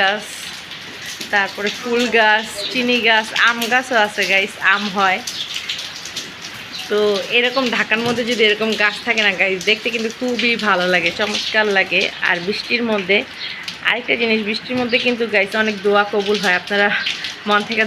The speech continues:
দোয়া করলে কিন্তু অবশ্যই আল্লাহ পাক কবুল করবে দোয়া। তো দেখেন আমি আপনাদেরকে দেখাই, যারা এরকম ছোট ছোট নার্সারি করতে চান, বাসার মধ্যে এরকম শৌখিনতা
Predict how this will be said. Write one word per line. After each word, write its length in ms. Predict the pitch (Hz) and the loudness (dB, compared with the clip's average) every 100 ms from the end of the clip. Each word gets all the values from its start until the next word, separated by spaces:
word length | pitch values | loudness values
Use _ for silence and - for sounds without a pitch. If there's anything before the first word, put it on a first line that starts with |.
| 208 | 4
দোয়া 140 | 208 208 | 4 4
করলে 160 | 220 214 | 0 -2
কিন্তু 140 | 214 202 | 0 0
অবশ্যই 320 | 190 214 233 202 | 0 0 2 2
আল্লাহ 160 | 190 185 | 2 0
পাক 100 | 185 196 | -2 0
কবুল 240 | 190 196 202 | 0 -2 -2
করবে 240 | 196 185 185 185 | -2 0 0 0
দোয়া। 220 | 180 175 - - - - - - - - - - - - - - - - - - | 2 2 0 -10 -14 -14 -14 -16 -14 -14 -12 -12 -12 -12 -12 -12 -12 -10 -12 -10
তো 80 | - - | -8 -2
দেখেন 300 | 202 190 214 247 - - 196 | -2 0 -2 -2 -8 -10 -6
আমি 120 | 190 180 | -4 -4
আপনাদেরকে 460 | 175 180 185 - 190 190 | -4 -4 -4 -2 -2 0
দেখাই, 320 | 196 208 196 247 - - - - - - - - 202 | -2 -2 -2 -4 -12 -12 -12 -14 -16 -14 -14 -8 0
যারা 220 | 196 180 185 | 2 4 2
এরকম 220 | 190 196 196 - | 0 0 -2 0
ছোট 140 | 208 196 | -2 -2
ছোট 120 | 196 196 185 - - - - | 0 0 -2 -4 -12 -8 0
নার্সারি 380 | 190 - 190 190 | 0 2 0 0
করতে 200 | 202 196 185 | -2 -4 -6
চান, 140 | 185 185 | -4 0
বাসার 280 | 190 - 214 208 | 0 2 0 2
মধ্যে 240 | 220 214 202 | 2 4 4
এরকম 300 | 196 190 196 196 - - - - | 4 2 -2 -2 -4 -6 -6 -2
শৌখিনতা 640 | - 190 190 226 202 202 | 2 2 2 2 2 4